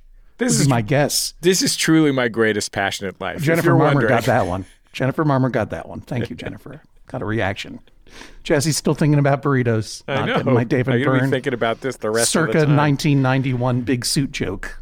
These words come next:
Speaker 1: I'm gonna be thinking about, I, you know, I'm just gonna be this whole time just stewing about shredded lettuce that you suggested in jest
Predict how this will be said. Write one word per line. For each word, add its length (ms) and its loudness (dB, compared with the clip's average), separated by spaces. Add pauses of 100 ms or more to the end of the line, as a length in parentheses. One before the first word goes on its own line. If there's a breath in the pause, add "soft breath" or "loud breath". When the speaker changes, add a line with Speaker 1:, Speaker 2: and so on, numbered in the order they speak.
(140)
Speaker 1:
I'm 120 -2
gonna 160 2
be 120 4
thinking 320 -2
about, 300 0 (140)
I, 100 0
you 200 0
know, 180 2
I'm 160 -2
just 200 0
gonna 160 -4
be 200 2
this 220 -2
whole 180 2
time 300 -2
just 240 -4
stewing 580 0
about 340 -4 (140)
shredded 460 -4
lettuce 460 -10 (380 soft breath)
that 120 -2
you 180 2
suggested 640 0
in 280 0
jest 720 0